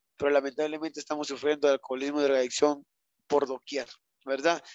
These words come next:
Ahora ya que porque esté muy lejos o porque sea una aldea, un pueblito, no quiere decir que no llegue, ¿verdad? O que no se vea. Hay gente que está dentro de casas, dentro de barrios,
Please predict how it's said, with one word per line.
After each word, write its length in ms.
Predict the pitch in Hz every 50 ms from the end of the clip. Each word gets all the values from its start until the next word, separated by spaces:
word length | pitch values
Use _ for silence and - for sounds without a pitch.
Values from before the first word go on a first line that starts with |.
| - _ -
Ahora 340 | 143 156 170 180 180 180 180
ya 240 | 175 170 170 170 175
que 160 | - - 151
porque 240 | - 147 143 - 139
esté 220 | - - - 170
muy 180 | 170 170 165 156
lejos 340 | 165 180 180 - 165 151
o 80 | 151 139
porque 200 | 135 143 139 143
sea 160 | - 156 160
una 160 | 165 156 156
aldea, 480 | 147 147 143 165 185 185 175 165 160 151
un 100 | 156 147
pueblito, 640 | - - 147 151 156 175 190 - - 185 175 165 _ - - - - - - - _ _ _ _ _ _
no 140 | - 165
quiere 180 | 160 - 170 170
decir 220 | 170 160 165 170
que 200 | - - 156 151 147
no 120 | 151 160 160
llegue, 300 | 165 180 170 147 131 - - _ _ _ _ _ -
¿verdad? 280 | 143 147 143 151 175 175 -
O 120 | 156 156
que 120 | - 151
no 100 | 139 156
se 180 | 156 - - 143
vea. 280 | 151 160 147 135 - - - _ _ _ _ _ - _ _ _ _ _ _ _ _ _ _ -
Hay 160 | 139 156 156
gente 320 | - 170 180 165 - 170
que 100 | - 147
está 200 | 143 - - 160
dentro 280 | 165 165 - - 139 135
de 80 | 131
casas, 680 | - - 180 220 214 - 208 196 190 - - - - - -
dentro 300 | - 151 143 - 135 139
de 60 | 135
barrios, 640 | 135 151 170 196 202 185 185 180 180 175 165 - -